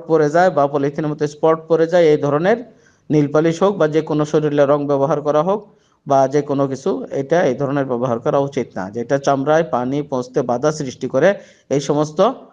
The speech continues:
প্রতিবন্ধক বা এই সমস্ত, আহ, বস্তু উঠাই তারপরে তাকে ওযু করতে হবে। শুধু নেইল পালিশের ক্ষেত্রে নয়, পুরুষরা অনেক কাজ করে, কাজবাজের ক্ষেত্রেও যদি মনে করেন যে এই যে জিপসের কাজ করে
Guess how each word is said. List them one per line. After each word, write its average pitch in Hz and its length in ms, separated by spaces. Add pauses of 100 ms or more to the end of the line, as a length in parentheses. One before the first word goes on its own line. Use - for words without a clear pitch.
(240)
প্রতিবন্ধক 151 640
বা 143 100
এই 139 60
সমস্ত, 143 400
আহ, 120 920
বস্তু 143 380
উঠাই 147 420
তারপরে 160 360
তাকে 131 240
ওযু 127 200
করতে 123 240
হবে। 107 160
শুধু 143 220
নেইল 165 200
পালিশের 135 340
ক্ষেত্রে 123 320
নয়, 127 180
পুরুষরা 131 400
অনেক 127 220
কাজ - 220
করে, 123 300 (320)
কাজবাজের 127 440
ক্ষেত্রেও 147 360
যদি 131 220
মনে 127 220
করেন 120 240
যে 120 80
এই 120 60
যে 120 140
জিপসের 139 420
কাজ 135 240
করে 127 360